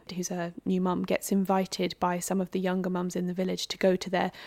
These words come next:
progressive parenting group, where they're, they're all the mothers of daughters, and they're discussing how, you know, they want their daughters to go to university and all of this kind of stuff. And then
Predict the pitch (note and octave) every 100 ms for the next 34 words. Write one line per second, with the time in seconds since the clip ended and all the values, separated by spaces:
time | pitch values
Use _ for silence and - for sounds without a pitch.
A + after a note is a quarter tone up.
0 | - - F3 F#3+ - F#3+ - F#3+ F#3+ G3
1 | F3+ F#3+ E3+ - - - - G#3+ - G3
2 | F#3+ F#3+ G3+ F#3+ F#3+ G3+ F#3 F#3 F#3+ F3+
3 | F3+ F#3 - F3+ F#3 F#3 F3+ F#3+ - F#3+
4 | - F#3 F3 F3 F3 F#3+ F#3 F3+ F3+ F#3
5 | F#3+ F3+ F#3 F3+ - F#3 F3+ - G3 F#3
6 | F#3 - F#3+ F#3 F3+ F3 F3 - - -
7 | - G3 F#3 F3+ F3+ - F3+ - - -
8 | - - - G#3 G#3+ G#3 G#3+ G#3